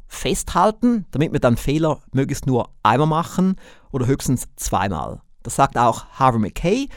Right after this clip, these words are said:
der Millionen-Bestseller-Autor, Autor des Hörbuches Schwimm mit den Haien, ohne gefressen zu werden.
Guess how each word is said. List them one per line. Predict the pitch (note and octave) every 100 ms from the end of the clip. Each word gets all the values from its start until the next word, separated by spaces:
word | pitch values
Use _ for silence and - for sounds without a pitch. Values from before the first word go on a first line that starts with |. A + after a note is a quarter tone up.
| - - -
der | A#2
Millionen-Bestseller-Autor, | A2 A#2 F#3 G#3 F#3 E3+ - E3 - C3+ D3+ - C#3 C#3+ - -
Autor | A2 B2+ C3 A#2+
des | A2
Hörbuches | C#3+ C#3 D3+ D3 C3+ B2+ C3 - - - - _
Schwimm | - D3 D#3+
mit | C#3
den | A#2 F#2
Haien, | A2 C#3 D3 -
ohne | A#2 A#2+
gefressen | A#2 - G#2 - A#2+
zu | A2+
werden. | F#2 D2 - -